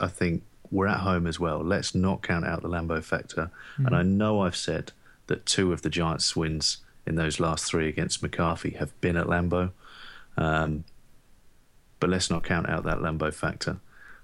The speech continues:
Speaker 1: Uh, I think we win this one. I think it's incredibly tight. I think it's gonna be a heart attack packed night, but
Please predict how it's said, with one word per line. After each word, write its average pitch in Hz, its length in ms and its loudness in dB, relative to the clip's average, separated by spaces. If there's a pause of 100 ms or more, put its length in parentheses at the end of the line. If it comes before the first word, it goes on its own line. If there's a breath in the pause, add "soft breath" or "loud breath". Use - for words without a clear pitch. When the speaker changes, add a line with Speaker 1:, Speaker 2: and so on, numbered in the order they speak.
(140)
Speaker 1:
Uh, 82 360 0 (220)
I 101 160 4
think 90 300 0
we 87 80 -2
win 90 240 4
this 92 220 0
one. 92 320 2
I 85 60 -4
think - 220 -2
it's - 140 -2
incredibly 85 540 0
tight. 82 400 0 (100)
I 82 80 0
think 85 320 -2
it's - 140 -2
gonna 80 240 0
be 80 420 0 (720 loud breath)
a - 80 -2
heart - 320 2
attack - 320 0
packed - 280 -2
night, 85 260 -2 (400)
but - 180 0